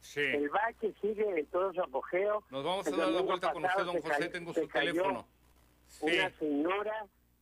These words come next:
Speaker 2: y, este, el área verde completamente es un basurero,
Speaker 1: Sí.
Speaker 2: un sanitario para perros. O sea, la, la de-, subdelegación es un completo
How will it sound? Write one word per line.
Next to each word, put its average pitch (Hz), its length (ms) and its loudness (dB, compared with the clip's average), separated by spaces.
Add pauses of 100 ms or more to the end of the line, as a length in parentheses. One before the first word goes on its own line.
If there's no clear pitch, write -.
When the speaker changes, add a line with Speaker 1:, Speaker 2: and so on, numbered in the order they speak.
(160)
Speaker 2:
y, 160 180 -12
este, 151 800 -16 (280)
el 151 120 -6
área 170 320 -4
verde 202 640 0 (360)
completamente 180 880 -2
es 180 80 -8
un 185 160 -2
basurero, 175 840 -2 (220)
Speaker 1:
Sí. - 160 -4
Speaker 2:
un 135 140 2
sanitario 170 540 -2
para 139 300 -2
perros. 190 500 -2 (340)
O 165 120 -4
sea, 196 260 -2 (200)
la, 165 200 -2 (160)
la 175 220 0
de-, 180 200 -2
subdelegación 180 760 -2
es 240 120 -4
un 262 120 -6
completo 220 420 -4